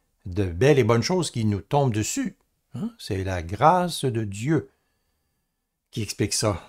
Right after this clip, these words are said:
dit la Bible, parce que l'humanité au complet mérite le châtiment éternel à cause du péché, mais Dieu, dans son amour et sa grâce,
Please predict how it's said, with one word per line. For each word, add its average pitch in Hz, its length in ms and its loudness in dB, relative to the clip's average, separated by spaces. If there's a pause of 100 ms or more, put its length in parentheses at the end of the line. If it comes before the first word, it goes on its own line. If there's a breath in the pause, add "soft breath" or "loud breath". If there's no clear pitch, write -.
(220 loud breath)
dit 110 180 -2
la 98 120 -2
Bible, 98 480 -2
parce - 220 -6
que 135 100 0
l'humanité 123 580 2
au 123 120 4
complet 120 420 0
mérite 113 400 0 (840 soft breath)
le 123 80 2
châtiment 113 460 4
éternel 120 480 2
à - 20 -2
cause 107 220 -2
du 101 140 -4
péché, 143 520 -4
mais 120 160 2
Dieu, 269 560 -2
dans 226 100 -4
son 233 200 2
amour 254 280 2
et 220 40 2
sa 220 180 -2
grâce, 208 680 -6